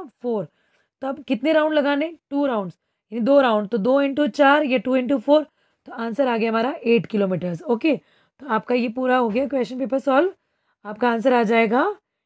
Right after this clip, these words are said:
एट किलोमीटर्स, ठीक है। तो आपकी all done। अगर आपको डिटेल में चाहिए तो आप डिटेल में भी इसको देख सकते हैं। ओके, thank you।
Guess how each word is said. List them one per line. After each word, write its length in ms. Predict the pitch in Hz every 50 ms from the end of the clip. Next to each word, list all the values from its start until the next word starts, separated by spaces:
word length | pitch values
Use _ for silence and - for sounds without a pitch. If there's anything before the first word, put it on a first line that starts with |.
| _ _ _ _
एट 220 | 254 247 254 185
किलोमीटर्स, 600 | - - 240 214 208 196 202 170 190 185 185 -
ठीक 180 | - 247 220 -
है। 120 | 349 403 370 - _ _ _ _ _ _ _ _ _ _ _ _ _ _ _
तो 60 | 262 294
आपकी 240 | 254 233 220 208 302
all 280 | - 233 233 247 254 208
done। 240 | 254 285 349 381 392
अगर 260 | - 262 208 240 247
आपको 240 | 240 - - 277 269
डिटेल 380 | 214 254 196 254 247 262 269
में 100 | 269 302
चाहिए 360 | 262 302 294 277 254 277 302 311
तो 160 | - 320 294
आप 100 | 233 202
डिटेल 280 | 185 214 180 233 226 220
में 100 | 233 226
भी 100 | 220 247
इसको 260 | 233 - - - 302 415 440 - _ _ _ _ _ _ _ _
देख 200 | 202 247 240 185 -
सकते 280 | - - 160 - 208
हैं। 80 | 202 208
ओके, 280 | 208 208 208 302 302 311
thank 280 | 285 294 294 294 226
you। 280 | 277 277 262 262 262 262